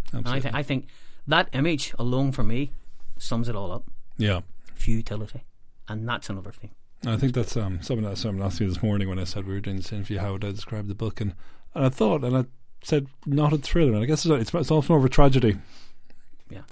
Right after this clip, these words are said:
Speaker 2: Fundamentally.
Speaker 1: It's not a thriller. No,
Speaker 2: Yeah.
Speaker 1: no, no. It's, but it, I, I, I think that's fair enough. Tragic.
Speaker 2: Mm.
Speaker 1: Oh, it does have some hu-, a lot of humour in it, I hope.
Speaker 2: Yes. <laughs> Yes.
Speaker 1: And
Speaker 2: Right.
Speaker 1: some people will,
Speaker 2: Mm.
Speaker 1: Robert McLean Wilson, the, uh, Paris-based Belfast writer, he, he said it was scabrously funny. So,
Speaker 2: Mm-hmm.
Speaker 1: you know.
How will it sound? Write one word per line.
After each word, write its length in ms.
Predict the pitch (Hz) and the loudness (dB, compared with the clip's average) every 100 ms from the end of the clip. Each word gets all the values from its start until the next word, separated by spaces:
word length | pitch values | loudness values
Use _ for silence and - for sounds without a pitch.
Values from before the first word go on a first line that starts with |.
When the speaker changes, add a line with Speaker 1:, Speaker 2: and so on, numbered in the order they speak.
| - | 0
Speaker 2:
Fundamentally. 500 | 123 110 104 98 98 | 4 4 2 0 -4
Speaker 1:
It's 120 | - | -4
not 100 | 196 | -4
a 40 | |
thriller. 340 | 202 180 131 - - | -4 -6 -6 -10 -2
No, 80 | 120 | 2
Speaker 2:
Yeah. 100 | 110 | 4
Speaker 1:
no, 120 | 101 | 2
no. 140 | 92 - - | -4 -12 -14
It's, 100 | - | -12
but 140 | 120 | -10
it, 220 | - 120 - - | -10 -12 -14 -12
I, 40 | 123 | -10
I, 320 | 113 131 - | -8 -8 -6
I 40 | 143 | -6
think 200 | 151 131 | -6 -6
that's 140 | 110 | -8
fair 140 | - 101 | -10 -10
enough. 140 | 95 | -6
Tragic. 300 | - 117 104 | 2 4 4
Speaker 2:
Mm. 40 | 85 - | 2 2
Speaker 1:
Oh, 60 | 302 | 2
it 100 | - | 2
does 180 | 330 - | -2 0
have 160 | 190 | -2
some 140 | 143 120 | -2 -2
hu-, 140 | 127 | -2
a 40 | 110 | -4
lot 140 | 131 | -4
of 80 | 117 | -4
humour 220 | 123 180 | -4 -4
in 80 | 160 | -4
it, 80 | 98 | -6
I 60 | |
hope. 120 | 98 135 | -2 -2
Speaker 2:
Yes. 280 | - - - - | -2 -4 2 6
<laughs> 0 | |
Yes. 420 | 214 220 - - | 8 6 4 -2
Speaker 1:
And 100 | 107 | -4
Speaker 2:
Right. 100 | 127 | -4
Speaker 1:
some 140 | 175 160 | -2 -2
people 260 | 139 120 | -2 -4
will, 200 | 123 117 - | -4 -6 -4
Speaker 2:
Mm. 120 | 120 - 123 | -4 -2 -2
Speaker 1:
Robert 220 | 135 123 | -4 -2
McLean 280 | 117 127 110 | -2 -2 -2
Wilson, 420 | 120 - 131 110 - | -2 2 2 0 -4
the, 280 | 123 113 - - - - - | -4 -6 -8 -10 -10 -8 -6
uh, 100 | - 131 | -4 -4
Paris-based 580 | - 123 117 - 107 - - | -4 -4 -4 -4 -6 -8 -10
Belfast 440 | - 113 - 104 - | -6 -6 -6 -8 -8
writer, 300 | 110 123 123 | -8 -10 -10
he, 260 | 120 107 120 | -10 -10 -12
he 160 | 127 | -10
said 220 | 131 123 | -10 -10
it 60 | 120 | -12
was 100 | - | -14
scabrously 520 | - 110 113 117 117 | -10 -10 -4 -2 0
funny. 320 | 117 120 143 | -2 -6 -10
So, 120 | 139 117 | -10 -2
Speaker 2:
Mm-hmm. 100 | 113 | 0
Speaker 1:
you 180 | 95 | 0
know. 120 | 87 | -4